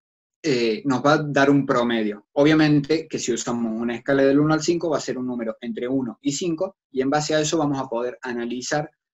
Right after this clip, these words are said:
en qué parámetro estamos. No siempre,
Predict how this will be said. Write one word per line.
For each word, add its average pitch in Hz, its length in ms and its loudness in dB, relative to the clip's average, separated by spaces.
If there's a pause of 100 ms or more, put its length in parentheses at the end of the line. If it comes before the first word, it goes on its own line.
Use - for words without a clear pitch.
(240)
en 131 280 -2
qué 165 340 0 (220)
parámetro 135 500 2
estamos. 104 560 -8 (520)
No 160 280 0
siempre, 190 760 0